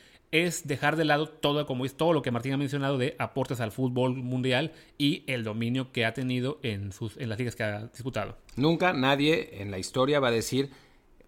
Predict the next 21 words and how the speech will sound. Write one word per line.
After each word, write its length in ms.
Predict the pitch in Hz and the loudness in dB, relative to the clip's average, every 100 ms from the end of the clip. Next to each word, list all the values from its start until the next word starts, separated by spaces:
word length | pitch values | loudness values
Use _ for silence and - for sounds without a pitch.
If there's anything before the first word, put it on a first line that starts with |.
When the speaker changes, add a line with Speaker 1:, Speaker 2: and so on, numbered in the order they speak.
| _ | _
Speaker 2:
"El 260 | - 113 113 | -6 -2 0
Madrid 320 | 123 135 180 | 2 6 8
de 100 | 175 | 8
Zidane 460 | - 143 156 170 170 - - | 4 6 6 6 0 -10 -20
fue 220 | - - 143 | -4 4 6
un 120 | 147 | 6
equipo 280 | 131 143 127 | 4 2 4
que 80 | |
revolucionó 400 | 123 113 107 110 | 4 2 0 -4
el 80 | 107 | -6
fútbol". 240 | 101 85 - - | -6 -14 -16 -6
Speaker 1:
No, 140 | 147 - - - | -6 -6 -18 -8
fue 100 | - | 0
un 40 | 180 | 2
equipo 200 | 165 147 | 2 2
ganador, 400 | 117 110 226 262 | 4 6 6 4
es 120 | 104 | 0
cierto, 400 | 151 185 180 233 - | 2 2 2 -2 4
pero 400 | 139 135 160 160 | 6 6 4 -2
hasta 200 | - - | -10 -8
ahí. 160 | - | -10